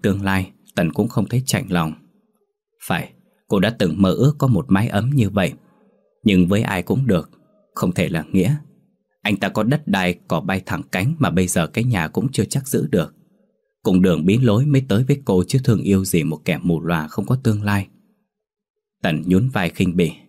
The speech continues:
"Ông làm ơn thu lại những lời nói ấy và biến khỏi mắt tôi liền. Đừng hy vọng gì ở tôi hết đó." "Anh sẽ không rời khỏi em, mặc cho em xua đuổi. Anh sẽ ở lại để lo cơm nước cho em. Nếu như em không muốn anh ngồi cùng mâm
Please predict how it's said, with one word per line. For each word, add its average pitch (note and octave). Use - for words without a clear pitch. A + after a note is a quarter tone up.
"Ông F#2+
làm E2
ơn G2+
thu G#2+
lại F#2
những G2+
lời F2+
nói F#2
ấy A2
và F#2+
biến G#2
khỏi G2+
mắt A#2
tôi G#2+
liền. F#2+
Đừng F2+
hy G2+
vọng E2+
gì F2
ở E2
tôi G2+
hết B2
đó." C3+
"Anh G#2
sẽ A#2
không A2+
rời F2+
khỏi F2+
em, G2
mặc F#2
cho A2
em F#2+
xua G2
đuổi. F2+
Anh G#2
sẽ -
ở F2+
lại F#2+
để F2
lo G2
cơm G#2+
nước D3
cho -
em. F#2
Nếu G2+
như B2
em F#2+
không F#2+
muốn A2
anh G2
ngồi E2+
cùng F2
mâm G2